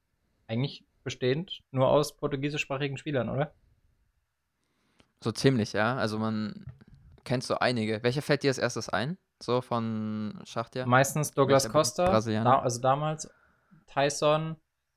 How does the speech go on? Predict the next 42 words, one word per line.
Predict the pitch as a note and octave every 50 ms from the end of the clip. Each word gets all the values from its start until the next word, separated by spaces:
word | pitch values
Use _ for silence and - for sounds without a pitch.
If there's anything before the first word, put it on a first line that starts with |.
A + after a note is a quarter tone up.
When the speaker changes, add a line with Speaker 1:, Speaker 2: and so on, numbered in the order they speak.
| _ _ _
Speaker 1:
und | - C3 C3 C3+ C3 B2+
natürlich | C3+ B2+ B2 - - C3+ C3 B2+ C3 C3 B2+ B2+ - - _
über | - B2 C3 B2+ -
alles | B2 B2+ C3 B2+ - - - - - _
ragt, | B2 A2 A2+ A#2 A#2+ B2 B2 - - - _ _ -
äh, | - B2 A#2+ A#2+
hier | A#2+ A2+ B2 B2 A#2
der, | A2 A#2 A#2 A2+ A2+ A2+ A2+ -
der | - - A#2 A2+
Stürmer, | - - C3+ C3 C3 B2+ A#2+ A2+ A2 G#2 - - -
der, | A#2 A2+ A2+ A2+ A2+ A2+ A2 A2+ A2 - - - _ _ _ _ _ _ _ -
äh, | B2 A#2+ A#2+ A#2 A#2 A2+ A2+ A2+ A2+ - - - _ _ _ - - _ _ _
so | _ _ B2
viele | - - A#2+ A#2+
Tore | - C3 C3+ C3+ C3
mal | B2 A#2
gemacht | A2+ A2 A2+ A2 - -
hat, | A2+ -
Luis, | B2+ C3 C3 B2+ B2+ - - -
Luis | - C#3 C#3 B2+ -
Adriano. | A#2 - A2+ A#2 A#2 A2+ A2 G#2+ G2+ - _ _ _ _ _ _ _ _ _ _ _ _ _ _ - - - -
Speaker 2:
Ja. | B2 A#2 - - - - - - - - - - - - - _ _ _ _ _ _ _ _ -
Der | C3 D3
übrigens | D3+ C#3 -
mal | C#3 B2+
bei | A#2 A2+
A | F#2 A#2
C | - - A2+
Mailand | A2 B2+ C3+ B2 A2 A2+
war, | G#2+ A2 A2
aber | A2 G#2+ G#2
da | A2 G#2+ G#2
wären | A2+ A2+ A2+
wir | A2
schon | - - A2
wieder | G#2+ G#2+
bei | G#2 G#2
der | G#2 G2+
letzten, | G#2+ A2+ - - - A2 -
äh, | G#2 F#2 - - - - _ -
oder | A2 G#2+
vorletzten? | - - A#2 A#2+ C3+ C#3 - - D#3